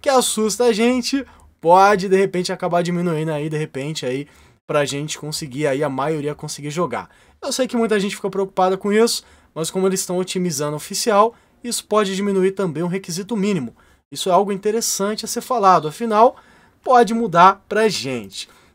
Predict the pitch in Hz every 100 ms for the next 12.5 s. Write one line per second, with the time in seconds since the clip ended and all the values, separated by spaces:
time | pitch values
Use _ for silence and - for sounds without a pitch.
0 | _ - 302 285 - 269 262 262 269 240
1 | 254 240 233 277 240 294 _ 262 254 -
2 | 240 233 226 220 214 - 240 220 202 240
3 | 247 - _ _ - 165 180 - 180 185
4 | 190 180 156 175 180 180 165 139 180 170
5 | 147 180 165 160 185 196 196 _ _ _
6 | 330 254 226 214 208 - 202 214 180 185
7 | 175 156 165 208 220 - _ _ 202 202
8 | 214 214 208 196 180 196 180 175 233 240
9 | 208 - 175 185 180 202 120 - _ _
10 | _ _ 262 269 277 254 233 233 226 220
11 | 214 247 247 240 240 - 339 320 233 269
12 | 285 269 247 269 285